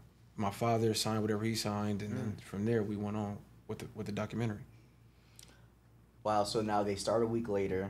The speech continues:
Speaker 1: Mm-hmm.
Speaker 3: Now, this isn't your first time meeting all of the, the other, the other guys like Jared and them. You've seen them
Speaker 1: No.
Speaker 3: already. You're already, were you somewhat comfortable with them at that time already?
Speaker 1: Yeah, we, we were all eighteen at that time, so we were all housed in the same unit.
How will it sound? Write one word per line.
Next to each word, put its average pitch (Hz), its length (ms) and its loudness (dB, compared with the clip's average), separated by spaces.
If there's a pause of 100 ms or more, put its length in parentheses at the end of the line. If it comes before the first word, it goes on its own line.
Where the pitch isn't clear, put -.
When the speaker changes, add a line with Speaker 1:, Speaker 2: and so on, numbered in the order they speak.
(160)
Speaker 1:
Mm-hmm. 98 220 -4
Speaker 3:
Now, 107 200 6
this 117 260 2
isn't 143 180 0
your 131 100 4
first 113 300 0
time 110 180 4
meeting 104 260 -2
all 101 220 4
of 92 140 -2
the, 87 380 0
the 92 180 -4
other, 98 420 0 (100)
the 104 60 2
other 95 520 0 (160)
guys 90 260 0
like 90 160 -4
Jared 92 400 0
and 87 160 -4
them. 87 180 -6
You've 113 160 -4
seen 113 140 0
them 101 120 0
Speaker 1:
No. 90 40 0
Speaker 3:
already. 87 280 0
You're 101 120 2
already, 104 240 2 (320)
were 101 80 -4
you 101 80 -2
somewhat 104 320 -2
comfortable 104 380 -2
with 98 100 -2
them 95 160 -4
at 87 140 -4
that - 160 -4
time 95 200 -4
already? 101 300 -4 (160)
Speaker 1:
Yeah, 104 220 2
we, 113 360 0
we 110 140 -2
were 110 180 2
all 101 140 0
eighteen 104 340 0
at 98 100 -2
that 98 160 -6
time, 101 220 -2
so 101 120 -4
we 101 160 -2
were 98 40 -2
all 95 140 -4
housed 98 400 -2
in 95 60 -2
the 95 80 -2
same 98 260 -2
unit. 98 240 0